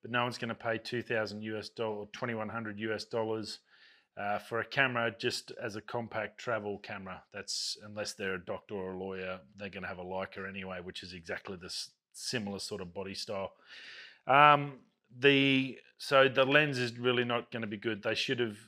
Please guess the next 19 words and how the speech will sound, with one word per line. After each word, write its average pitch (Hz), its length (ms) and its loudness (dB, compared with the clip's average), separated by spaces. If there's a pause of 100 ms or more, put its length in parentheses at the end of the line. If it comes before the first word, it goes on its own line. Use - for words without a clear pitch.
(160)
as 107 500 -4
I 113 40 -10
think, 117 300 -8 (340)
same 131 400 2
with 110 320 -2
their, 110 280 0 (280)
their 107 160 -4 (180)
proper 131 280 2
vlogging 120 580 2
camera 123 340 0
that 107 140 -4
came 117 180 -6
out, 123 140 0
the 107 80 -8
little 117 240 0
compact 120 460 -4
one, 117 160 -2
the 107 100 -6
S 113 180 -4